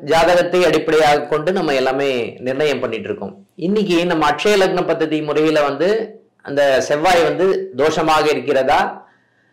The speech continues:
இல்ல சாதகமாக இருக்கிறதா, இல்ல ராகு கேது தோஷமாக இருக்கிறதா, சாதகமாக இருக்கிறதா அப்படின்ற விஷயத்த நம்ம பார்த்தோம் அப்படின்னா, ஆஹ், கரெக்டா இருக்கும் அப்படின்ற மாதிரி விஷயத்த, இ-, இந்த, ஆஹ்,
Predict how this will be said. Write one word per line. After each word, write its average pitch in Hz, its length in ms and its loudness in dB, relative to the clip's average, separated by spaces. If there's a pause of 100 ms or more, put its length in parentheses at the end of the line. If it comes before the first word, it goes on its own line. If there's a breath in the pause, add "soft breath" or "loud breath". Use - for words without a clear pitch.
(300 soft breath)
இல்ல 170 180 0
சாதகமாக 185 640 2
இருக்கிறதா, 139 480 2
இல்ல 143 220 2
ராகு 143 40 2
கேது 170 540 2
தோஷமாக 147 500 0
இருக்கிறதா, 127 400 0
சாதகமாக 135 680 0
இருக்கிறதா 113 640 0
அப்படின்ற - 120 0
விஷயத்த 156 640 0
நம்ம 127 220 -2
பார்த்தோம் 131 380 0
அப்படின்னா, 117 640 -4 (920)
ஆஹ், 120 760 -2
கரெக்டா 143 380 0
இருக்கும் 120 260 0
அப்படின்ற 110 300 -4
மாதிரி 110 380 -2
விஷயத்த, 107 640 -4 (300)
இ-, 110 640 -8
இந்த, 143 180 -2 (1200)
ஆஹ், 113 460 -2